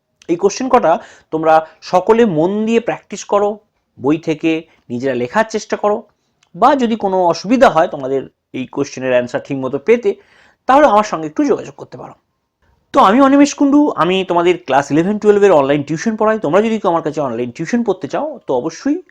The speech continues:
আমার সঙ্গে যোগাযোগ করো। তো দেখো, তোমরা জানো যে তোমাদের মোট পাঁচটা ইউনিট আছে।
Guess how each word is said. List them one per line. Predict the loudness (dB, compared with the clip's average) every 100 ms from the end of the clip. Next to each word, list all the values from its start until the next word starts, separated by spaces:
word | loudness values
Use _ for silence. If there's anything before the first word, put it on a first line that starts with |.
| -16
আমার | -14 -12
সঙ্গে | -12 -8 -6
যোগাযোগ | -4 -6 -10
করো। | -18 -20 _ _ _ _ _ _ -20 -20 _ _ _ -4
তো | 2
দেখো, | 4 6 6 4
তোমরা | 2 0 0
জানো | 2 2 2 0
যে | 0 -2
তোমাদের | 0 2 2 2
মোট | 2 0 -6
পাঁচটা | -10 -10 -6 -4
ইউনিট | -4 0 0
আছে। | 0